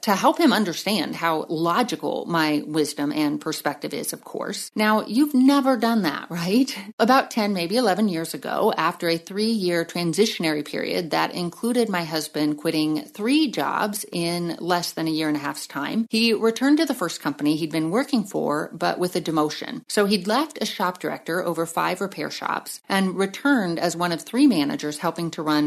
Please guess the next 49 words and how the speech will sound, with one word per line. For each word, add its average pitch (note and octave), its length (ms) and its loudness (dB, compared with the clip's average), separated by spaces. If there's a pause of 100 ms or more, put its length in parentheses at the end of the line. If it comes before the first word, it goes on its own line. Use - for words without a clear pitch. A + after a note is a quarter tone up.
one D3 200 2
facility. - 640 -2 (100)
And G#3 200 4
his G3+ 180 4
new A#3+ 240 6
position F#3 480 0
did D#3+ 160 2
not E3+ 640 2
feel D3+ 640 0
that D3 260 -4
secure. - 580 -8
Honestly, F#3+ 680 4
no F3+ 160 -2
offense, E3 280 -4
honey, D3+ 260 0
if D#3 100 -6
you're D#3 100 -2
listening, E3 440 -2
but E3+ 140 0
honestly, G3+ 580 2
<laughs> - 20 -2
I G#3+ 160 4
was G#3 200 4
shocked F3+ 560 0
that F#3 100 0
his F3+ 140 0
boss D#3 340 0
agreed D3+ 280 -4
to D3 60 -8
take C#3+ 200 -4
him C#3+ 100 -2
back C#3+ 200 -6
at - 60 -8
all. - 360 -6 (100)
And G3+ 120 4
at D#4 120 6
the G#4 60 2
time, A#3+ 260 2
I C#4 160 4
felt B3+ 280 0
pretty F#3 220 -2
beat D3 220 -2
up. - 300 -8
We A3+ 520 2
had F3+ 280 -2
been F3 220 -2
through D#3+ 320 -4
a D#3 260 -2 (140)
lot D3+ 600 -2